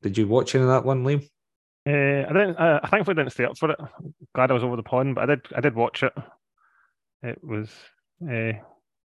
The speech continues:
Speaker 2: yeah, our def-, our defense. It was. I think I've said this before in this podcast. The defense was meant to be what we were standing on. Our run defense is,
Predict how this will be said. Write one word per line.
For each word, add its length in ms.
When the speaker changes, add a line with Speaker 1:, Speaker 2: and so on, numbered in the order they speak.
Speaker 2:
yeah, 320
our 80
def-, 260
our 100
defense. 460
It 80
was. 180
I 60
think 120
I've 80
said 120
this 120
before 220
in 60
this 120
podcast. 320
The 160
defense 300
was 80
meant 140
to 40
be 60
what 100
we 60
were 240
standing 340
on. 240
Our 200
run 160
defense 360
is, 240